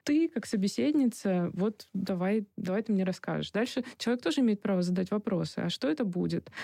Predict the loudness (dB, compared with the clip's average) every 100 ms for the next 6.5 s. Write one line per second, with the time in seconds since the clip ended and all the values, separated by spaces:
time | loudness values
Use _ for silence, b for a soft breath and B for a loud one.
0 | B -4 -2 0 0 -2 0 0 -2 -6
1 | B B -4 0 2 2 2 2 0 0
2 | 0 2 2 -2 0 -2 0 2 2 0
3 | 0 -2 0 0 0 0 0 2 2 2
4 | 2 0 -2 -4 -6 -4 -4 -4 -4 0
5 | 0 -2 -4 -6 -4 -4 -2 -2 0 0
6 | 2 0 0 -2